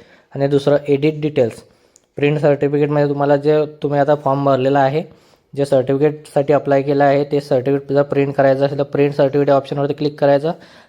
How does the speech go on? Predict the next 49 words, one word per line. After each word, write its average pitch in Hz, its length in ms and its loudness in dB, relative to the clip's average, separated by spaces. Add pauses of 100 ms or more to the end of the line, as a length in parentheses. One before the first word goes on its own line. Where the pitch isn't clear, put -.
(140)
आणि 165 260 0
या 175 60 4
इन्फॉर्मेशन 156 600 0
जर 156 180 0
मध्ये 156 260 0
जर 156 160 2
काही 156 220 0
चुकीची 165 680 -6
माहिती 143 320 -2
तुमच्याच्यानं 147 480 -2
फिलअप 143 260 0
झालेली 139 340 0
असेल 127 320 -2
तर 135 120 0
त्याला 135 220 0
जर 147 180 0
एडिट 160 280 0
करायचं 131 360 0
असेल 135 240 -8
तर 156 80 0
एडिट 151 300 0
डिटेल्स 147 360 0
या 139 60 2
ऑप्शनवरती 127 380 -6
क्लिक 123 260 -8
करायचं. 113 300 -4 (960)
ठीक 139 120 -2
आहे, 160 100 2
आता 147 260 2
बघा 147 240 2
या 151 160 2
सर्टिफिकेटमध्ये 143 720 -2
जर 147 140 0
काहीच 143 320 0
चुकीची 147 340 -4
नाही 143 260 -2
आहे, 135 40 -2
माहिती 135 340 -2
नाही 139 220 -2
आहे 147 100 0
तर 151 100 -2
तुम्ही 143 220 -2
प्रिंट 147 280 -2
सर्टिफिकेट 135 580 -2
या 131 100 2
ऑप्शनवरती 131 400 -4
क्लिक 135 280 -6
करायचं 127 240 0
आहे. 131 180 -4